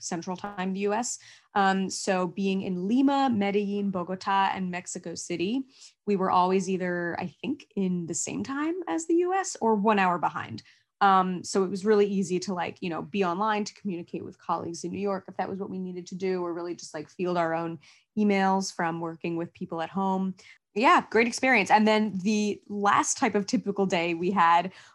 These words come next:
was when Dan and I worked in Vietnam and Taiwan, where the time zone was totally flipped on the other side of the world. So we were twelve hours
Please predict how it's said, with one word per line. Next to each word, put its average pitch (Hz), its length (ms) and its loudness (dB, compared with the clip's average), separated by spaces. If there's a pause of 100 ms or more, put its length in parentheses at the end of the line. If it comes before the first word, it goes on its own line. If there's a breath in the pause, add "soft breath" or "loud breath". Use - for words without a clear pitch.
was 202 280 2
when 185 500 0
Dan 196 280 2
and 202 100 0
I 185 240 2
worked 185 460 -4
in 180 220 -2
Vietnam 180 640 0
and 185 160 -2
Taiwan, 185 920 2 (320 loud breath)
where 196 340 6
the 190 120 0
time 214 340 0
zone 214 240 2
was 190 180 -2
totally 214 500 4
flipped 220 360 0
on 180 120 0
the 180 100 -4
other 175 160 -4
side 165 220 -4
of 170 40 -10
the 180 80 -4
world. 196 260 4
So 196 100 -4
we 185 60 0
were 175 160 -12
twelve 233 360 6
hours 208 580 2